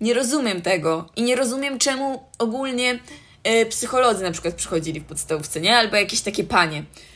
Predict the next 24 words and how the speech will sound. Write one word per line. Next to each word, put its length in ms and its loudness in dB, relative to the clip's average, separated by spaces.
i 80 -4
mówiły, 380 0
„No, 320 6
model 500 6
rozbitej 500 2
rodziny”. 500 0
Dlatego 400 4
to 100 0
słowo 360 2
rozbita 580 2
mi 100 -4
się 160 2
cholernie 640 4
nie 120 -2
podoba, 520 4
bo 540 6
sorry, 520 4
memory, 680 2
ale 480 4
ja 180 4
uważam, 480 0
że 120 -4
moja 340 2
rodzina 520 0